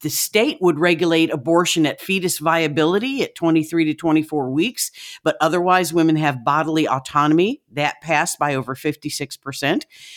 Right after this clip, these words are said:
Kentucky amended their constitution to say that the Constitution does not protect abortion rights. That failed by fifty-two percent.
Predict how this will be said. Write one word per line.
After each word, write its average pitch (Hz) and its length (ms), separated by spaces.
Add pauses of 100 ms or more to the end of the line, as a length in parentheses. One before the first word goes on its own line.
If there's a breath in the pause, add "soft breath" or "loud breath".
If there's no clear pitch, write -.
(240 loud breath)
Kentucky 185 720 (340 soft breath)
amended 170 540
their 190 160
constitution 156 800
to 156 80
say 160 240
that 147 180
the 143 80
Constitution 180 920
does 135 260
not 147 400
protect 147 420
abortion 120 540
rights. 113 320
That 147 400
failed 151 540
by 127 180
fifty-two 160 580
percent. 104 480